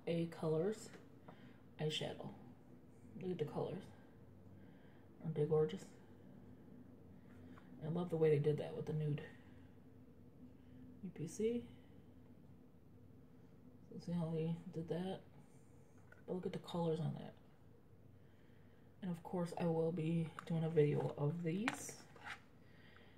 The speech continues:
I love the rose one. I mean, if you've seen the rose in, in, like, without being on camera, it looks really pretty.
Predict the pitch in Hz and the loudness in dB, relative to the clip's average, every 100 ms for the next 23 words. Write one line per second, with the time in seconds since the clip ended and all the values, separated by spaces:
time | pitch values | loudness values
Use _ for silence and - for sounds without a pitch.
0 | - - - 170 160 160 147 156 160 147 | -20 -20 -6 0 2 4 6 6 4 2
1 | - - - - - 180 - - - - | 2 -2 -4 -8 -8 -8 -10 -18 -20 -20
2 | - - - - - 175 156 - 170 180 | -18 -18 -18 -18 -6 0 0 2 2 2
3 | 151 - 196 180 165 147 156 165 165 - | 2 0 2 2 4 6 8 6 4 2
4 | 156 143 - - - 160 151 139 - 147 | 0 0 -6 -16 -4 2 4 4 2 2
5 | 139 - - - - 175 160 160 160 160 | 2 0 -18 -10 0 6 6 6 4 4
6 | 117 139 - 180 190 185 - - - - | 2 0 0 2 2 2 -4 -14 -18 -16
7 | - - - - - 170 165 160 185 180 | -14 -14 -16 -18 -6 0 2 2 0 2
8 | 160 151 - 143 139 165 | 4 2 0 0 0 -4